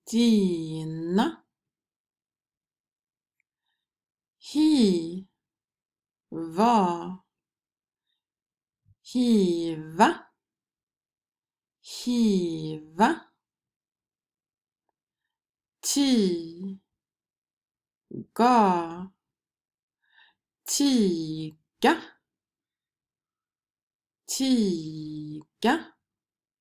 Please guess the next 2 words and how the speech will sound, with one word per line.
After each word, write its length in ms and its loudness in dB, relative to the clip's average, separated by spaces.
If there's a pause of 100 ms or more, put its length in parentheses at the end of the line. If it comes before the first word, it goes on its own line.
(1800)
Riva. 1000 0 (3750)
Riva. 1300 0